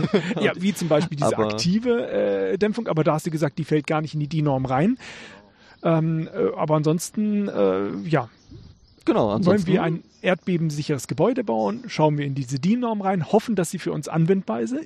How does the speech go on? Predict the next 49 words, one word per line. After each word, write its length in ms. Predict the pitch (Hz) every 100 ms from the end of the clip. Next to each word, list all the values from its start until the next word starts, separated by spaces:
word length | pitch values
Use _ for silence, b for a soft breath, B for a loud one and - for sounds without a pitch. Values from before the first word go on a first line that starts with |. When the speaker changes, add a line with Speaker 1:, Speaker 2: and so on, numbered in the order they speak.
| -
Speaker 2:
ist. 320 | 233 - - b b b
Wir 140 | 165 131
hoffen 220 | - 196
darauf, 260 | 185 156
dass 220 | - 151 160
wir, 280 | 147 139 B B B
äh, 260 | 156 147 139 147 -
ja, 180 | 139 117
mit 240 | 135 139
dem, 260 | 139 135 151
mit 140 | 143
dem 180 | 135 120
Hauptmodus 640 | 160 - 214 214 220 -
rechnen 300 | 202 - 208
dürfen, 340 | 208 220 220 226
das 140 | 151
heißt 140 | 143 147
mit 80 |
der 80 | 143
Grundschwingung, 800 | 131 160 233 - - 208 254 226
dann 120 | 165
sparen 220 | - 143 139
wir 60 |
uns 100 | -
eine 60 | 139
Menge 200 | 135 139
Rechenarbeit. 560 | 196 226 190 185 196 - B B
Wir 100 | -
stecken 280 | 127 160 156
rein, 320 | 135 135 123 123
wo 340 | 127 160 202
wir 160 | 196 180
sind, 460 | 185 190 190 -
also 180 | 120 117 120
was 180 | 123 -
für 80 | -
Erdbeben 360 | 156 170 160
auftreten 440 | - 175 175 160 -
können, 180 | 165
was 140 | 147 -
haben 80 | 135
wir 80 |
für 100 | -
Bodeneigenschaften, 960 | 147 202 233 220 180 175 - 165 - 156 B B
was 140 | 135 -
für 60 |
Materialeigenschaften 1040 | 135 - 143 147 254 214 190 - 190 - 185
nutzen 360 | 185 - 175
wir, 240 | 175 185